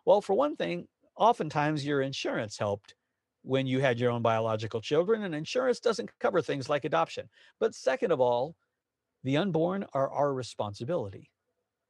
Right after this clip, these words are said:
And so we kind of do share that load. And one way we can help is to help them financially. It's very expensive to adopt.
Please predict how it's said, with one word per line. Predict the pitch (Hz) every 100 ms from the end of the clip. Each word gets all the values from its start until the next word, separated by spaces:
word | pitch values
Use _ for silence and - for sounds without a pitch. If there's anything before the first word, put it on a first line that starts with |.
| _ -
And | 143 131
so | 156
we | 151 208
kind | - 214 208
of | 185 135
do | 147 247 170
share | - 170 175 170
that | 165 170
load. | 156 180 208 123
And | 117 120
one | 147 214
way | 202 190 185
we | 175
can | 180 196
help | 151 120 185
is | 175
to | 139
help | 120 127
them | 135
financially. | 147 160 190 214 110
It's | 101
very | 107 123
expensive | 139 - 160 - 135
to |
adopt. | 120 127 107